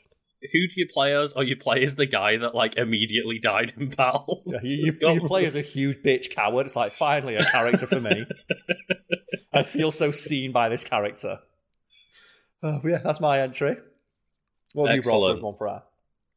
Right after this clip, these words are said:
Speaker 1: Um, well, after we take a break, I will
Speaker 2: Yes.
Speaker 1: be back with my wiki, but I will be bringing, hopefully, some weird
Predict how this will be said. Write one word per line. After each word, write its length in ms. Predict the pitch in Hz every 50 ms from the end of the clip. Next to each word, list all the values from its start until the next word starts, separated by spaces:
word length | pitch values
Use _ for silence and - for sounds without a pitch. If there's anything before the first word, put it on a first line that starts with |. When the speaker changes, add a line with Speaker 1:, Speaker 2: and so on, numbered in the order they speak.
| _ _ _ _ _ _ _
Speaker 1:
Um, 380 | - 113 113 107 110 107 110 110 - - _
well, 440 | - 127 170 175 131 90 76 98 - _ _ _ _ _ _ _ _ -
after 320 | 117 127 131 - - 127
we 120 | 131 127 123
take 200 | - 127 110 107
a 60 | 104
break, 260 | 120 110 101 95 - - -
I 80 | 104 98
will 120 | 95 95
Speaker 2:
Yes. 100 | 92 92
Speaker 1:
be 60 | 101
back 240 | 92 98 92 - -
with 100 | 110 98
my 180 | 98 92 92 92
wiki, 320 | 92 107 113 - 113 95 85
but 280 | 127 135 151 123 - - _ _ _ _ _ _ _ _ _ _ _ -
I 280 | 120 117 113 113 113 107 -
will 300 | 107 113 123 143 175 190
be 180 | - 202 175
bringing, 600 | 151 156 156 165 160 147 110 90 85 85 80 78 80 87 - _ - -
hopefully, 720 | 156 170 196 180 - - - 185 165 127 101 82 - - - - - - _ _ _ _ _ _ _ _
some 340 | - - - - 139 127 127
weird 480 | 131 135 113 104 113 127 123 120 117 117